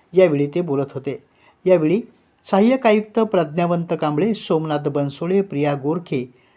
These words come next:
आदी पदाधिकारी यावेळी उपस्थित होते. या होत्या आजच्या ठळक घडामोडी. आपल्या जिल्ह्यातील अपडेट बातम्या पाहण्यासाठी आमच्या चॅनलला लाईक करा,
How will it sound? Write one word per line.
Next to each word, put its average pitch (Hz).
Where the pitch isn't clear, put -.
आदी 175
पदाधिकारी 156
यावेळी 170
उपस्थित 139
होते. 135
या 240
होत्या 208
आजच्या 160
ठळक 139
घडामोडी. 135
आपल्या 247
जिल्ह्यातील 208
अपडेट 180
बातम्या 160
पाहण्यासाठी 151
आमच्या 151
चॅनलला 151
लाईक 165
करा, 143